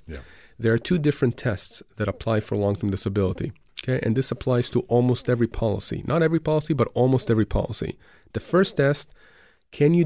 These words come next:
Speaker 2: do your own job within the first two years of being on L T D? The second test is, can you do any job, any job for which you're suited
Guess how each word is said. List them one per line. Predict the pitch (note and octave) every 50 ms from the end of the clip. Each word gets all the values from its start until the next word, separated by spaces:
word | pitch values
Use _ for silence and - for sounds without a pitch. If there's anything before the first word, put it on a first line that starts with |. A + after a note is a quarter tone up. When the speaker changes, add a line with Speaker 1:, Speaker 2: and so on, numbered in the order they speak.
| C3+ C3+
Speaker 2:
do | C#3
your | C3+ B2+ A#2+ - - B2
own | A#2 A2+ G#2+ A2
job | A2+ G2+ F#2 F#2 F#2 - - - A2+ A2
within | G#2 G#2 A2 A2
the | G2+ G2+ - -
first | - B2 A2+ - - -
two | - C3 B2 A#2+ G#2+ G#2+
years | G#2 F#2+ F2+ - - -
of | - - G#2 G2+
being | G#2+ G#2 G#2 G2+
on | G2 F#2+ - - G2 G2
L | F#2+ -
T | - F2
D? | F#2 F2 D#2 F#2+ - _ - - - - - - - A2+
The | G2+ - - -
second | F3 - D#3 C3 - -
test | G#2 G2 - - G#2
is, | G#2 G2 B2 C#3 - - - _ _ -
can | B2+ C3 C3+
you | C3+ C3 D#3+
do | E3 - -
any | D3 D#3+ F#3 G3+ G#3+
job, | F3 B2 G2+ F#2 E2+ - - - - - - - _ _ _ _ C3+ D#3
any | E3+ F3+ E3+ C3+ A2+
job | G#2 F#2+ F#2+ G2 - -
for | - A2+
which | A#2 A#2 - -
you're | A2 - - -
suited | D3+ C#3+ -